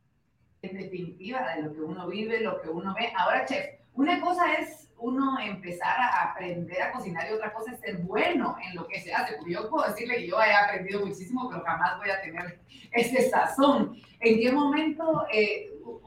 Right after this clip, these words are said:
usted se da cuenta de que realmente tiene un talento? Porque no es nada más de poner, de aprender técnicas, sino un talento artístico. Realmente yo siempre he creído que los chefs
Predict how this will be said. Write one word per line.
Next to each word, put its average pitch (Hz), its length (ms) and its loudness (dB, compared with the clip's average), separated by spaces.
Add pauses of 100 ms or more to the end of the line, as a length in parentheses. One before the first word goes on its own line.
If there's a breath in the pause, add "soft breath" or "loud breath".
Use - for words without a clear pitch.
usted 226 280 -2
se 277 120 -4
da - 200 -2
cuenta 233 380 0
de 294 160 0
que 196 140 -6
realmente 196 640 -4
tiene 196 380 -6
un 196 200 -8
talento? 180 640 2
Porque 156 260 -10
no 156 80 -8
es 175 60 -8
nada 190 240 -2
más 175 160 0
de - 80 -2
poner, 156 280 -8 (240)
de 170 80 0
aprender 175 500 0
técnicas, - 640 0 (260 soft breath)
sino 269 340 4
un 214 80 4
talento - 540 8
artístico. 214 840 2
Realmente 185 400 0
yo 180 100 -6
siempre 185 260 -8
he 185 40 -8
creído 165 280 -2
que 160 80 -8
los 160 100 -10
chefs 190 300 -2